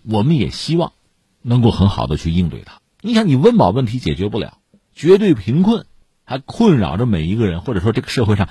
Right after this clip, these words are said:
相当的人群的话，这个事儿大家是顾不上的。所以总的来说，你社会进步了，经济社会发展到一定程度了，那么这个概念、这个问题才引起大家的关注，才被大家重视。这个问题本身啊，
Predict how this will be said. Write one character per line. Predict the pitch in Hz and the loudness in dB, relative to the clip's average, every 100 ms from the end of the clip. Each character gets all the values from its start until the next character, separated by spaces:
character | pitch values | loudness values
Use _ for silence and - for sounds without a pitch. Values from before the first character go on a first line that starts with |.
| - | -8
相 | - 151 143 | -2 0 2
当 | 131 | 0
的 | 131 | 0
人 | 92 101 | -2 -4
群 | - 82 | -8 -10
的 | 104 | -6
话， | 95 - - - | -6 -10 -16 -16
这 | - 196 | -2 -2
个 | - | -2
事 | - - | -4 -8
儿 | |
大 | 78 | -6
家 | 87 | -6
是 | 98 | -4
顾 | - | -4
不 | 87 | -4
上 | - 71 - | -6 -12 -16
的。 | _ _ _ | _ _ _
所 | - | -2
以 | 175 | 0
总 | 90 | 0
的 | 80 | -2
来 | 82 | 0
说， | 107 139 - - - | 0 0 -2 -10 -2
你 | 101 | 0
社 | 98 156 | 2 2
会 | 165 | 2
进 | 170 160 | 0 -2
步 | 202 | -4
了， | - _ _ _ _ _ _ _ | -8 _ _ _ _ _ _ _
经 | - 208 | 2 4
济 | 180 160 | 6 4
社 | 156 | 2
会 | 131 117 | 0 0
发 | - 147 | -2 -4
展 | 85 | -2
到 | 80 92 | -2 -2
一 | 139 | -2
定 | 139 | -4
程 | 92 - 85 143 | -2 -2 0 2
度 | 214 104 | 2 0
了， | 69 - - | -2 -12 -6
那 | 127 | 0
么 | 110 | 2
这 | 131 | 2
个 | 98 | -2
概 | 80 92 | -2 -2
念、 | 82 | -2
这 | 90 | -2
个 | 101 | 2
问 | 135 226 104 | 4 4 2
题 | - 71 - _ | -4 -16 -16 _
才 | - 104 | -4 -2
引 | 87 87 | 2 2
起 | 98 65 | 0 -4
大 | 65 | -8
家 | 67 | -10
的 | 62 | -12
关 | 71 69 | -14 -14
注， | 73 - | -16 -20
才 | - 123 | -6 -2
被 | 135 | 0
大 | 117 | 0
家 | 143 | -2
重 | - 285 277 - | 0 0 0 -2
视。 | - - - _ _ _ _ _ _ | -10 -16 -20 _ _ _ _ _ _
这 | 220 | -6
个 | 185 | 2
问 | 190 | 2
题 | - 185 | 2 -4
本 | - 92 - | -2 -4 -4
身 | - 156 185 | -2 0 2
啊， | - | -2